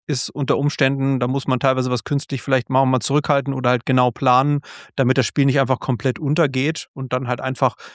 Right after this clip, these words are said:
nächstes Jahr vielleicht schon wieder zwei in gleichem Kaliber, auch noch im gleichen Verlag, das heißt gegebenenfalls am gleichen Verlagsstand kommen, kann ich total nachvollziehen. Wie, wie schwer ist es denn überhaupt, wenn wir heute auf die Spiel gucken? Du hast vorhin schon gesagt, die wird immer größer.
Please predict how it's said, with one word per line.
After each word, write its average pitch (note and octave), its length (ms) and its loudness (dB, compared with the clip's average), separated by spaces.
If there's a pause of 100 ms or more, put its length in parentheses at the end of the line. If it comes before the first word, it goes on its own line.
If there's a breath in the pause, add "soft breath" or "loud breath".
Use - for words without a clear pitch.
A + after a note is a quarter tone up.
(140)
nächstes C3+ 420 0
Jahr C3+ 240 4
vielleicht C3+ 300 -2
schon B2 140 -6
wieder C#3 240 2
zwei C3 360 2
in C3+ 180 -6
gleichem C3 360 0
Kaliber, D3 600 2
auch D3 220 2
noch C#3+ 140 -2
im C3+ 200 -6
gleichen C#3 380 0
Verlag, B2+ 500 2 (220 loud breath)
das - 160 -6
heißt C#3 160 0
gegebenenfalls C3+ 640 -2
am C3 140 -4
gleichen C3 320 0
Verlagsstand D3 800 0
kommen, E3 300 2 (260 loud breath)
kann C3 160 -2
ich B2+ 100 -4
total B2 300 0
nachvollziehen. D#3 760 0 (340 soft breath)
Wie, - 220 -10
wie D3 100 0
schwer D3 220 2
ist E3 100 0
es D#3 100 -4
denn C#3+ 140 0
überhaupt, C#3 560 2
wenn C3+ 180 0
wir B2+ 120 2
heute C#3+ 280 4
auf B2+ 100 0
die C3+ 120 -8
Spiel E3+ 380 -6
gucken? F3+ 280 -4
Du C3+ 80 2
hast B2+ 120 0
vorhin D3+ 240 2
schon C#3+ 160 -6
gesagt, C3+ 280 0
die C3 60 -2
wird C3 100 -2
immer B2 180 0
größer. D3+ 400 2